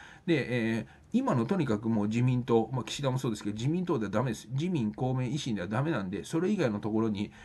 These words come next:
票を入れて、えー、僕たちが、あ、過ごす、日本国民が過ごす日本が少しでもより良くなること、それがですね、日本再生だと、まあ、僕はそう思いますので、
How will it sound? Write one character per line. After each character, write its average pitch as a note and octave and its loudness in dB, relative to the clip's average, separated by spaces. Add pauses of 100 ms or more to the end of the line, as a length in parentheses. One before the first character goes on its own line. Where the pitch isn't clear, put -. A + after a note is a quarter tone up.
票 C3+ 2
を A#2+ 4
入 A#2+ 0
れ B2 -2
て、 C3+ 0 (160)
え A2 2
ー、 - -2
僕 D3+ 0
た A2 2
ち G#2 -6
が、 F#2+ 0
あ、 G2+ -2
過 B2 -4
ご A#2+ 2
す、 G#2+ -4 (100)
日 C#3 6
本 D3 2
国 C#3+ 2
民 G#2 0
が G2+ -4
過 A2+ -6
ご A#2 0
す A2 -2
日 A#2+ 0
本 A2+ 0
が F#2 -4 (280)
少 F#3 0
し - 2
で C3+ 2
も G#2+ 4
よ B2 4
り C3+ 4
良 C3+ 4
く F#2+ -6
な A2 2
る G#2+ 2
こ G2+ -8
と、 F#2 -6 (120)
そ D3+ -2
れ E3+ 6
が G3 4
で C3+ 0
す - -10
ね、 G#2+ -2
日 B2 0
本 B2+ 0
再 A2+ -2
生 A#2+ -2
だ B2+ 0
と、 G#2 -6
ま G#2+ -2
あ、 G#2 0
僕 A#2 -2
は F2 -4
そ - -2
う G#2+ 4
思 A2 0
い A#2 -2
ま C3 0
す B2 -6
の F#2+ -4
で、 F2+ -6